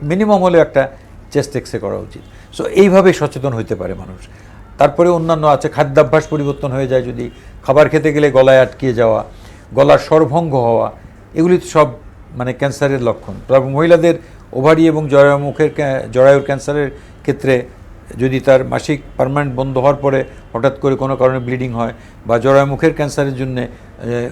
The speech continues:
স-, মেলামেশার পরে, স্বামী স্ত্রী মেলামেশার পরে ব্লিডিং হলেই,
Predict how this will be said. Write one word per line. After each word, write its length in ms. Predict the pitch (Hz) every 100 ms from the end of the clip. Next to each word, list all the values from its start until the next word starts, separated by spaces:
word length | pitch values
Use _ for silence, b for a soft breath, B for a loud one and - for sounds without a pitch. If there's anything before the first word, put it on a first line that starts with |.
| 120
স-, 140 | - 131 120 117
মেলামেশার 500 | 127 139 131 120 131
পরে, 260 | 120 120
স্বামী 280 | 113 127 127
স্ত্রী 180 | - 131
মেলামেশার 400 | 123 123 123 131
পরে 260 | 135 123 - B B -
ব্লিডিং 280 | 127 139 117
হলেই, 300 | 127 117